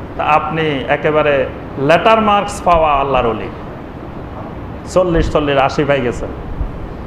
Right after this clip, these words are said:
আর যদি তিরিশ, তিরিশ যদি পঁয়ত্রিশ, পঁয়ত্রিশ, সত্তর পান,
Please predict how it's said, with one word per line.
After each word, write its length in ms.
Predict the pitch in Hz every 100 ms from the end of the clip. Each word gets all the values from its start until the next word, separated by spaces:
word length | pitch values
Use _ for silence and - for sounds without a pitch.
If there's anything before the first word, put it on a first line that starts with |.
| -
আর 140 | 127 131
যদি 180 | 151 151 147
তিরিশ, 280 | 175 180 175
তিরিশ 280 | 185 175 170 - - - - - -
যদি 300 | 180 175 170 175
পঁয়ত্রিশ, 380 | 170 185 196
পঁয়ত্রিশ, 400 | 202 190 196 190
সত্তর 320 | 185 180 190 180
পান, 300 | 214 254